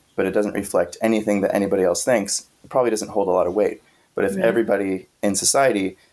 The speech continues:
Speaker 1: especially people with more power within a society, especially if people within power, um, with positions of actual authority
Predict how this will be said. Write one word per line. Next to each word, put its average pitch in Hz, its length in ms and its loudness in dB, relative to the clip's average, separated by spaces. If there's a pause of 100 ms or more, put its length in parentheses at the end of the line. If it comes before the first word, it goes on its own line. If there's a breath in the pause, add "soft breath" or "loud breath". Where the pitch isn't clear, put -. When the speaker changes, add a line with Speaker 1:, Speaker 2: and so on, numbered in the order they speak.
(120)
Speaker 1:
especially 156 540 0
people 92 260 0
with 90 120 -2
more 80 120 -2
power 123 460 2
within 92 180 -4
a 90 60 -2
society, 90 720 -2
especially 117 600 0
if 95 120 -6
people 98 200 -2
within 95 360 -2 (160)
power, 95 420 0 (480 soft breath)
um, 92 360 2
with 104 200 -6
positions 110 400 -2
of 92 140 -2
actual 95 400 0
authority 95 580 -2